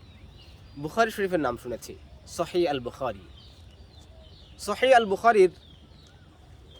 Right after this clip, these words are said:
লেখক ইমাম মুহাম্মদ ইবনে ইস-, ইসমাঈল আল বুখারী তার প্রখ্যাত কিতাব সহিহ আল বুখারীতে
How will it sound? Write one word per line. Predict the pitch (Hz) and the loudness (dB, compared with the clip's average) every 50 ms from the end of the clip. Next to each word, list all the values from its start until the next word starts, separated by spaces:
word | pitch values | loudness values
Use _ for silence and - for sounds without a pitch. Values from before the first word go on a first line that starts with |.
| - - | -18 -8
লেখক | 123 131 143 143 - 180 151 143 - - - - - - - - - - - - - - - - - - - - - | -6 -6 -4 -4 -4 -4 -4 -6 -8 -16 -20 -20 -20 -20 -20 -20 -20 -20 -20 -20 -20 -20 -20 -20 -20 -20 -20 -20 -12
ইমাম | 139 156 160 156 | -8 -6 -4 -4
মুহাম্মদ | 165 190 - - 214 208 196 175 | -4 -4 -4 -6 -8 -6 -6 -6
ইবনে | 170 170 170 | -4 -4 -4
ইস-, | 165 - - 165 - | -4 -6 -12 -16 -16
ইসমাঈল | 156 151 - - 175 160 156 175 175 | -16 -12 -6 -4 -2 0 0 0 0
আল | 156 147 | 0 -2
বুখারী | 139 147 139 170 185 165 151 165 165 - | -6 -8 -4 -4 -4 -2 -4 -6 -6 -6
তার | 170 156 | -6 -6
প্রখ্যাত | - - 202 214 - - - - 214 | -6 -8 -10 -10 -10 -12 -14 -14 -12
কিতাব | - 185 156 170 160 147 113 - - - - - - - - - - - - | -8 -2 2 2 2 2 2 -2 -8 -20 -20 -20 -20 -20 -20 -20 -20 -20 -14
সহিহ | - - 190 - - 220 214 | -10 -8 -6 -4 0 0 2
আল | 185 170 | 2 0
বুখারীতে | 156 156 - - 180 175 180 175 - 147 127 | -2 -4 -2 0 0 0 0 0 -2 -2 -4